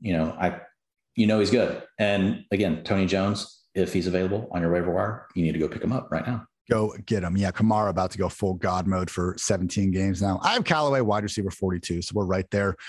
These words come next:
Speaker 2: Uh, similar range for sure. And yeah, man, I, I like to envision that when it came time for Peyton to announce, you know, Jameis as a starter, like,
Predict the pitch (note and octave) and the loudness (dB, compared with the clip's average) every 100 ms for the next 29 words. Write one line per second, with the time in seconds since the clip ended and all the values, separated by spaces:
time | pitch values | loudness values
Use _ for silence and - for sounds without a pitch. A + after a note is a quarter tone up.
0 | - - A#2+ A#2 - E3 C#3+ B2+ A#2 A2+ | -16 -6 -2 0 2 2 4 2 2 2
1 | B2 A#2+ G#2+ - - A#2+ - C3 A#2+ - | 2 2 0 -2 0 0 2 2 2 0
2 | - - - D3 C3 C#3 C3 A#2+ A#2+ C3 | -6 -10 -2 0 2 2 2 2 2 0
3 | - D3+ G#3+ - D#3+ B2 A#2+ B2 C3 A#2+ | 2 2 2 2 2 4 2 2 2 2
4 | A#2 G#2+ A2+ A2 G#2 G#2+ - A#2+ A2 G#2+ | 0 0 0 0 0 -2 2 2 2 2
5 | A2 A2 - G#2 - A2+ G#2+ G#2+ - G#2 | 2 2 2 -2 0 -2 2 0 2 2
6 | G2 G2 G2+ - G2+ F#2+ G2 G#2 A2+ G2 | 2 2 0 0 -2 0 0 0 0 -2
7 | G2 - G2+ G#2 G2 F#2+ F#2+ | -4 -2 0 2 0 -2 -4